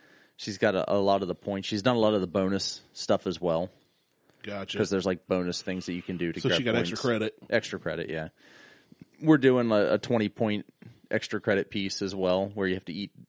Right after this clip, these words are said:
Speaker 1: certain things, like anti-inflammatory stuff, like, um, charred Swiss, and that's not cheese. Uh, collard greens,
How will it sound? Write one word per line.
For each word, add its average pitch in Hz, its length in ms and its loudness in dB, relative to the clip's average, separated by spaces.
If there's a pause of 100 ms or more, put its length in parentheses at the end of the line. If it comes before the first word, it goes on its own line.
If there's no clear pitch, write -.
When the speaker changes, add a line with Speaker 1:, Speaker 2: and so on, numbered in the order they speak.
(160)
Speaker 1:
certain 110 340 2
things, 98 280 -2
like 92 180 -4
anti-inflammatory 92 840 -2
stuff, 92 340 -4
like, 85 200 -4 (960)
um, 80 540 -4 (1500)
charred 95 340 0
Swiss, - 600 -4 (380)
and 95 120 -4
that's 87 220 -4
not 90 180 -4
cheese. 82 460 -8 (1120)
Uh, 82 540 -2 (680)
collard 104 320 2
greens, 92 920 -6